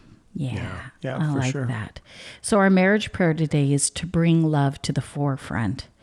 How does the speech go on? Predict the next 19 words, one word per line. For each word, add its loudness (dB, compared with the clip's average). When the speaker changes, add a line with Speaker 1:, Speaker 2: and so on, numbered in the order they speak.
Speaker 1:
It's 0
about 0
letting 4
go 2
of 0
yourself, 0
letting 4
go 0
of -2
your 0
impatience -2
and 6
your 2
pride, -8
letting 4
go 4
of 0
your 0
anger, 0